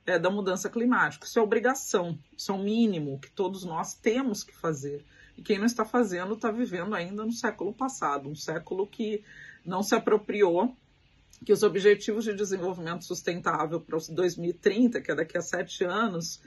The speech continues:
já não serão atingidos. E diante disso, a gente tá vivendo não mais um aquecimento global, mas uma mudança climática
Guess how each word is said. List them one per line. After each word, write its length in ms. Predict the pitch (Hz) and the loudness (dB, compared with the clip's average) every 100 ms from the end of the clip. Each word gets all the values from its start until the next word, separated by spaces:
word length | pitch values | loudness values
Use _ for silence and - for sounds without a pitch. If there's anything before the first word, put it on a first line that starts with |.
| - - - - | -20 -20 -20 -4
já 220 | 175 226 | 4 6
não 140 | 247 | 4
serão 380 | 262 285 262 254 | 2 4 6 6
atingidos. 920 | 285 - 220 165 143 131 113 - - - | 2 0 0 0 -2 -6 -8 -12 -14 -8
E 60 | 165 | -4
diante 380 | 196 208 269 | -2 -2 -2
disso, 380 | 226 196 247 285 | 0 0 -2 -4
a 20 | |
gente 240 | 262 262 - | -2 -2 0
tá 100 | 262 | 0
vivendo 480 | 254 214 202 196 185 | 0 0 -2 -2 -2
não 160 | 190 | 0
mais 240 | 220 175 202 | 0 0 -2
um 60 | |
aquecimento 600 | 175 196 - 185 165 165 | -4 -6 -4 -6 -6 -6
global, 420 | 160 180 175 175 202 | -2 0 0 -4 -4
mas 160 | 220 | -2
uma 160 | 233 220 | -2 -2
mudança 480 | 208 180 185 240 - | -4 -4 -2 -2 -4
climática 720 | 233 202 165 175 233 - | -4 0 0 0 -4 -14